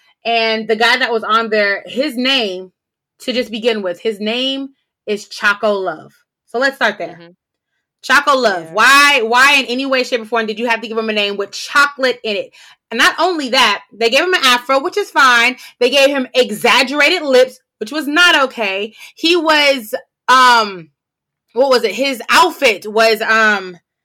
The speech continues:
Speaker 1: I think on the bottom of him, he had, uh, a traditional African wrap. If I'm not mistaken, I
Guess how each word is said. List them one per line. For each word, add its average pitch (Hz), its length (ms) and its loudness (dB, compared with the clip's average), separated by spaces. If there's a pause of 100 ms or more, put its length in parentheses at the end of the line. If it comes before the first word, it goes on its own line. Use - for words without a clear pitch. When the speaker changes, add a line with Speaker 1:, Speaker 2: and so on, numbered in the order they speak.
(380)
Speaker 1:
I 233 100 -4
think 330 220 -4
on 302 100 -2
the 240 80 -2
bottom 220 380 -2
of 254 140 -4
him, 269 240 -4
he 254 200 -12
had, 226 380 -2 (580)
uh, 196 640 -6
a 196 80 -10
traditional 214 1040 -6 (380)
African 220 680 -4
wrap. 196 240 0 (680)
If 233 80 -2
I'm 277 120 -2
not 277 160 2
mistaken, 240 600 -8
I 185 200 -10